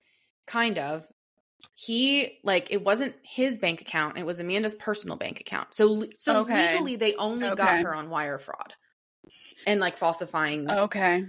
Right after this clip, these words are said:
Speaker 2: Yeah, yeah, yeah.
Speaker 1: Right? Like, now, it would be a lot harder for a prosecutor to prosecute Corey than it was to prosecute Amanda. Because all
Speaker 2: Y-,
Speaker 1: Corey's defense attorney would have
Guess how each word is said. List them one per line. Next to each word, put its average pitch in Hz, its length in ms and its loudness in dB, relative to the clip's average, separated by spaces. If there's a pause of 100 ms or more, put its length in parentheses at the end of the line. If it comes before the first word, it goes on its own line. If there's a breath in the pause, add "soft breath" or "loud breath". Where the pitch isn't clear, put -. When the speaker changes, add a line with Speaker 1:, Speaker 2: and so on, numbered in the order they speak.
Speaker 2:
Yeah, 185 180 2
yeah, 180 200 4
yeah. 180 380 2 (320)
Speaker 1:
Right? 165 380 0
Like, 165 380 -2 (360 soft breath)
now, 196 420 4 (100)
it 214 140 6
would 220 300 0
be 185 560 -4 (880)
a 196 60 2
lot 185 580 2
harder 151 640 0
for 175 100 -2
a 160 60 -2
prosecutor 156 840 -4 (340)
to - 80 -14
prosecute 165 540 -2
Corey 156 400 -2
than 147 140 -4
it - 80 -6
was 151 220 0
to - 120 -12
prosecute - 460 -4
Amanda. - 480 -10 (520 loud breath)
Because 208 240 0
all 196 340 6
Speaker 2:
Y-, - 80 -8
Speaker 1:
Corey's 208 260 4
defense 233 440 6
attorney 196 220 0
would 185 100 4
have 180 100 6